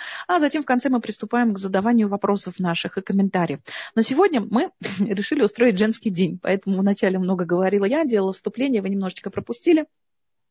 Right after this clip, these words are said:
Так вот, в самом начале, когда мы, э, запустили наш Zoom-проект, Zoom-журнал, мы договорились так. Дорогие женщины, которые подписаны на прекрасный Толдот, на WhatsApp-группу, я сейчас ещё раз пришлю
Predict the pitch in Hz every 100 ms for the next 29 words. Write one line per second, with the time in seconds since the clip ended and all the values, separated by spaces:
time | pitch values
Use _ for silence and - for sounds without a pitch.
0 | _ _ - - _ - 214 214 - -
1 | - - 269 302 262 240 220 208 180 185
2 | 196 214 202 202 196 190 208 233 226 226
3 | 202 190 190 - - - - - - 196
4 | 220 220 185 190 262 254 - 190 233 208
5 | 202 214 247 277 285 214 233 220 196 196
6 | 190 185 - 143 - - - - 180 208
7 | 208 185 208 175 170 156 175 185 175 165
8 | 175 - 180 170 165 170 170 170 - -
9 | 196 175 170 160 165 196 302 - 175 170
10 | 165 180 - 185 190 294 294 196 185 -
11 | 180 - 170 - 175 - 185 180 185